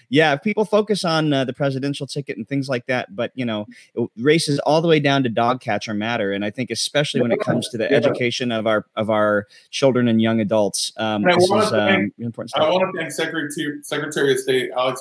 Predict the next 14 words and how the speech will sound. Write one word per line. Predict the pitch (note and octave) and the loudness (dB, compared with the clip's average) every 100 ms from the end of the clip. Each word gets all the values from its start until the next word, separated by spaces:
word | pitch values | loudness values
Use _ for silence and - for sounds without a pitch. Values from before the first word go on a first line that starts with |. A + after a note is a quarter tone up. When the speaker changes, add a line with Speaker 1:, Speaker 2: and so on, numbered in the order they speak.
| - | -12
Speaker 2:
Padilla | - B2 A#2+ A2+ A2+ | -10 -2 0 0 -2
for | A#2+ G#2+ - | -6 -6 -4
putting | C3 C3 | -4 -4
the | A2 | -6
community | - A#2 A2+ | -8 -10 -8
college | B2 A#2+ A#2 | -2 -2 -2
district | A#2+ - A2+ A2 - _ _ _ | -4 -6 -6 -6 -8 _ _ _
first | - D#3+ F3+ F3+ F3+ | -8 2 6 6 4
in | D#3+ | 2
your | C#3+ C#3 | 2 4
ballots. | C3 B2 G2 F#2 - - | 4 2 0 -6 -14 -10
Okay, | G2+ B2 A#2+ | -8 -4 -4
so, | A#2 A2+ | -2 -4
uh, | G2+ | -4